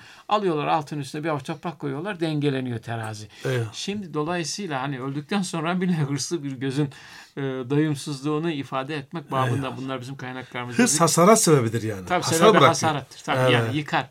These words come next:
Speaker 1: insan.
Speaker 2: Evet.
Speaker 1: O açıdan hani sağlık dediğimiz şey nasıl korunur? İtidalle korunur, dengeyle.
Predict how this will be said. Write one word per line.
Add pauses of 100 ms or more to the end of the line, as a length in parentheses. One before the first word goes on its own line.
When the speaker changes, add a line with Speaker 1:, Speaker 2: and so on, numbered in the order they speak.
Speaker 1:
insan.
Speaker 2:
Evet. (320)
Speaker 1:
O
açıdan (400)
hani (360)
sağlık
dediğimiz
şey
nasıl
korunur? (260)
İtidalle
korunur, (100)
dengeyle.